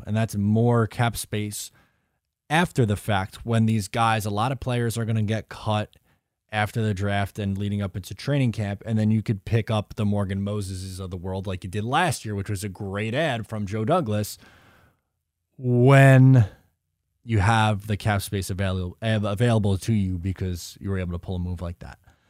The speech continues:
Um, would not stun me at all if the Jets end up with three first-round picks, uh, in this upcoming draft because, well, you have a ton of capital. You don't always have to sit there and make nine selections. You can move around the board, which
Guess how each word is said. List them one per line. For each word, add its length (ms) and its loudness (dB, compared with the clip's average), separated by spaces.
Um, 380 -16
would 200 0
not 260 0
stun 260 2
me 160 4
at 140 4
all 180 2
if 100 -8
the 120 -4
Jets 260 -4
end 160 -4
up 160 -6
with 140 -10
three 240 -10
first-round 580 -10
picks, 380 -12
uh, 200 -4
in 120 -6
this 220 -6
upcoming 460 -8
draft 420 -16
because, 640 -8
well, 360 -6
you 160 0
have 340 0
a 40 0
ton 200 0
of 60 -2
capital. 540 -4
You 100 -10
don't 160 2
always 200 4
have 140 0
to 80 -10
sit 240 -8
there 180 -4
and 80 -4
make 200 -2
nine 500 -4
selections. 640 -12
You 100 -20
can 140 -8
move 200 0
around 220 2
the 80 2
board, 320 -4
which 280 -4